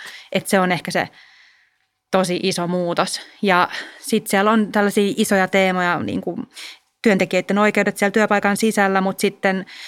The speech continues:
siirtotyöläiset, pakkotyö, ihmiskauppa, sit koronan myötä tällaiset niin sanotusti heikossa asemassa olevat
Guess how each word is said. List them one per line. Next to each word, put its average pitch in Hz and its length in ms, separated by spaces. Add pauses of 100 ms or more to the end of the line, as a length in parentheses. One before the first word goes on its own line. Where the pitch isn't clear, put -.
(140)
siirtotyöläiset, 190 1080
pakkotyö, 190 520
ihmiskauppa, 185 800 (360)
sit - 260
koronan 190 420
myötä 185 440 (460)
tällaiset 180 540
niin 185 200
sanotusti 185 340 (100)
heikossa 202 400
asemassa 190 480
olevat 185 500